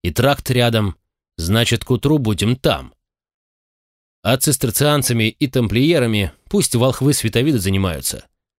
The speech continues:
У них для этого дружина витязей имеется, которая без дела скучает. Пошлю им голубя, и нехай работают.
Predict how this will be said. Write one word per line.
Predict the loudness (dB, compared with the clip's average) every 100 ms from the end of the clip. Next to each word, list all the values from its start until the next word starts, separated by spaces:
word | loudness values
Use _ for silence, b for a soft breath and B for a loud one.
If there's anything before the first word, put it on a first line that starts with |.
| _ _ -2
У | 2
них | 2 2
для | 2
этого | 2 0 2
дружина | 2 2 2 2
витязей | 0 -2 0 2 4
имеется, | 2 0 -2 -6 -8 _ _ _
которая | 0 2 2 2
без | 0 -2
дела | 0 -2 -2
скучает. | -2 0 0 -4 -8 -14 _ _ _ _ _ _ _ _ _
Пошлю | 0 2 2
им | 2 2
голубя, | 2 2 0 -2 -4 _ _ _ -2
и | 0
нехай | 0 0 -2 -2 -8 _ _ _
работают. | 0 0 0 -2 -2 -6 -8